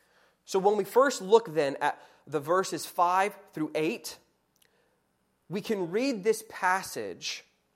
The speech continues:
as Paul showing us what freedom looks like then when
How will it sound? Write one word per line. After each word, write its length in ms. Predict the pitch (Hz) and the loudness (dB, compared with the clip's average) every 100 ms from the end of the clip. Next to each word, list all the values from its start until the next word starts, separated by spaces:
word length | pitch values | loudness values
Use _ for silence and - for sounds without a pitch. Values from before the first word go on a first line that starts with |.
| _ _ _ _ _ | _ _ _ _ _
as 200 | 151 151 - | -8 -6 -6
Paul 340 | - 202 226 | 4 6 6
showing 540 | 214 - 233 240 220 214 | 2 0 2 4 4 2
us 640 | 214 226 127 - - - _ _ _ _ _ - | 8 8 8 0 -8 -10 _ _ _ _ _ 2
what 280 | 180 214 | 6 6
freedom 640 | - - 226 262 233 220 196 | 4 -4 -2 0 2 2 2
looks 400 | 190 302 302 - | 0 0 0 -4
like 480 | 165 135 131 - - - | 0 0 -2 -10 -20 -16
then 560 | 127 156 131 127 160 202 - _ _ _ _ _ - | -6 -4 -2 -2 -4 -6 -18 _ _ _ _ _ -18
when 920 | 131 135 170 269 320 202 147 202 269 | -14 0 8 10 12 10 4 0 0